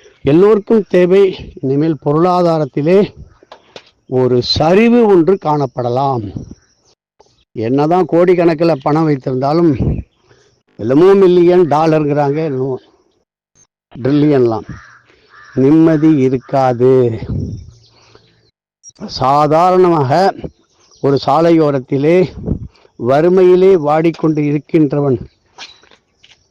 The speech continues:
நிம்மதியாக இருப்பான். ஆனால் சகல சௌபாக்கியங்களுடன் வீடு,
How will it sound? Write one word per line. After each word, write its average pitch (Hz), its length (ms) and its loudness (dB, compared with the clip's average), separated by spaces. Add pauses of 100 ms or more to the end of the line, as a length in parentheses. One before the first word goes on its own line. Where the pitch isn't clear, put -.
(220)
நிம்மதியாக 175 800 2
இருப்பான். 135 500 0 (840)
ஆனால் 127 360 -4 (520)
சகல 139 440 -2
சௌபாக்கியங்களுடன் 147 1040 -2 (920)
வீடு, 135 380 0